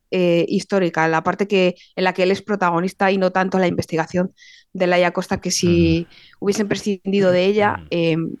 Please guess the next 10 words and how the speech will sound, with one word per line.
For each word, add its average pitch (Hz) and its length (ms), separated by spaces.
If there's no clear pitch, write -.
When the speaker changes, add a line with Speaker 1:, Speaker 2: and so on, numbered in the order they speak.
Speaker 1:
creo 180 220
que 175 300
no 190 180
me 175 80
hubiese 160 540
importado. 180 600
Para 165 160
mí 190 260
es 190 240
el, 151 640